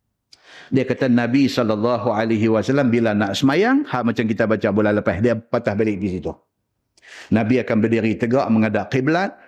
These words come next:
Nabi akan takbir." Dia kata, "Allahu Akbar." Nabi angkat takbir, ujung jari sama dengan mankibai, sama dengan ujung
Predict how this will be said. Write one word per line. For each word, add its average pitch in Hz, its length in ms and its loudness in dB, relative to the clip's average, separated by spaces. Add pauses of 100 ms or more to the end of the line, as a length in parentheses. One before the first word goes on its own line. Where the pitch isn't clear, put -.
(520)
Nabi 113 320 2
akan 113 180 -2
takbir." 120 540 -2
Dia 110 160 -2
kata, 107 320 -2
"Allahu 117 640 0
Akbar." 127 400 -2
Nabi 117 400 0
angkat 120 320 -4
takbir, 139 480 -2
ujung 131 400 0
jari 170 400 -2
sama 127 400 -2
dengan 127 400 0 (320)
mankibai, 117 720 -2 (160)
sama 127 400 0
dengan 123 160 2
ujung 143 480 0